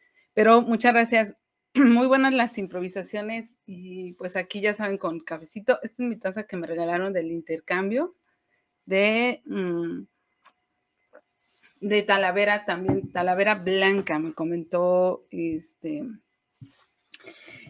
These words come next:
eh, por allá, ay, se me fue, se me fue el nombre. Nuestra compañera, mm, Soriano, me acuerdo de su apellido. Marta, ¿verdad? Marta Soriano.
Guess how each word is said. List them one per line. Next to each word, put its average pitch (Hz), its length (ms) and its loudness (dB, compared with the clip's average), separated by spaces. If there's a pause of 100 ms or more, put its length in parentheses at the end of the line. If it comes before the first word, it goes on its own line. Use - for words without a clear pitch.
(160)
eh, 208 720 0
por 190 160 4
allá, 202 560 4
ay, 214 300 -2 (520)
se 202 140 -4
me 196 180 2
fue, 226 600 -2
se 202 160 -8
me 196 180 -2
fue 214 500 -4
el 196 220 0
nombre. 196 560 -4 (1200)
Nuestra 190 440 -2
compañera, 202 960 2 (360)
mm, - 400 -4
Soriano, 202 800 2 (160)
me 90 100 -6
acuerdo 101 300 -2
de 101 60 -2
su 151 120 -10
apellido. 175 520 -2 (1120)
Marta, 208 440 6
¿verdad? 196 240 -6
Marta 220 420 0
Soriano. 165 580 -6